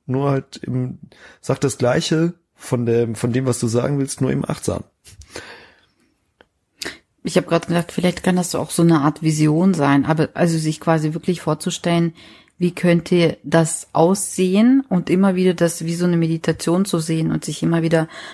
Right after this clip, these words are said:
Speaker 2: auf dieses Bild fokussieren, okay, so möchte ich sein und sich dann zu überlegen, wie komme ich dahin?
Speaker 1: Mhm. Und nicht nur, wie, wie sieht das aus, sondern wie fühlt sich das an,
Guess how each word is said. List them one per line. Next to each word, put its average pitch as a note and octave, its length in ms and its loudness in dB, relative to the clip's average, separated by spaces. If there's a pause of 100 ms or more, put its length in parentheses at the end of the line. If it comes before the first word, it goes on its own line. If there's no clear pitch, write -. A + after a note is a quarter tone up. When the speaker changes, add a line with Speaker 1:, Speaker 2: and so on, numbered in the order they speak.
Speaker 2:
auf D#3+ 140 -2
dieses D#3+ 300 2
Bild G3 260 4
fokussieren, E3+ 600 2
okay, E3 320 0
so E3+ 100 2
möchte E3 320 2
ich E3 120 -6
sein F3+ 340 2
und E3+ 240 0 (340)
sich - 160 -6
dann F3 180 2
zu - 120 -2
überlegen, E3 440 2
wie D#3+ 100 -2
komme E3+ 300 0
ich D#3+ 100 -4
dahin? D#3 440 0 (640)
Speaker 1:
Mhm. A#2+ 360 -2 (300)
Und C3+ 160 0
nicht D3 160 -4
nur, C3 200 0
wie, B2+ 280 -2
wie A#2+ 200 -4
sieht B2+ 240 0
das A2+ 160 -2
aus, B2+ 280 -2
sondern A2+ 280 0
wie A2+ 80 -2
fühlt - 240 -4
sich A2+ 160 -6
das - 180 -4
an, A2+ 360 -4